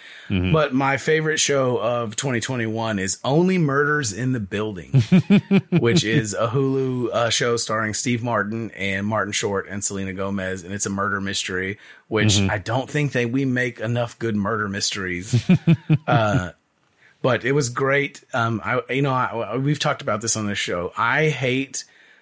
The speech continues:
Speaker 2: the serial nature of, like, the release date where you get one episode per week and you have to wait to find out what happens in the next episode.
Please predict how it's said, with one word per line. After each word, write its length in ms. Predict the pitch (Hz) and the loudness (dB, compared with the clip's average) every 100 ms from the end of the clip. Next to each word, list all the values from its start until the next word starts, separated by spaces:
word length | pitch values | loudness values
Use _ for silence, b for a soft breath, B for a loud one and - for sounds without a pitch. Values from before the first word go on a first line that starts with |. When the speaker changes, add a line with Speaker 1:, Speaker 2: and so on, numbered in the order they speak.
| b | b
Speaker 2:
the 120 | 104 | 0
serial 500 | 101 - 143 135 135 | 2 2 2 2 2
nature 520 | 123 117 117 - 117 110 | 0 0 -2 0 0 0
of, 340 | 98 104 104 | 0 -2 -2
like, 220 | 98 101 | -6 -4
the 120 | 110 | -6
release 460 | 95 98 98 123 117 | -6 -4 -2 0 0
date 260 | 117 113 104 | 0 0 0
where 140 | 101 | -4
you 140 | 104 | -4
get 120 | 104 92 | -4 -4
one 220 | 107 113 | -4 -4
episode 420 | 110 - 113 104 | -2 -2 -2 -2
per 160 | 127 107 | -4 -4
week 360 | 107 107 98 | -4 -6 -6
and 100 | 95 | -6
you 60 | 104 | -4
have 160 | 107 107 | -6 -6
to 80 | |
wait 240 | 98 101 101 | -4 -4 -4
to 80 | 107 | -4
find 260 | 120 113 | -2 0
out 200 | 107 101 | 0 0
what 80 | 104 | -2
happens 400 | 101 92 98 98 | -2 -4 -4 -8
in 80 | 98 | -8
the 80 | 92 | -6
next 280 | 92 95 | -6 -4
episode. 480 | 95 101 110 98 95 | -6 -4 -4 -2 -4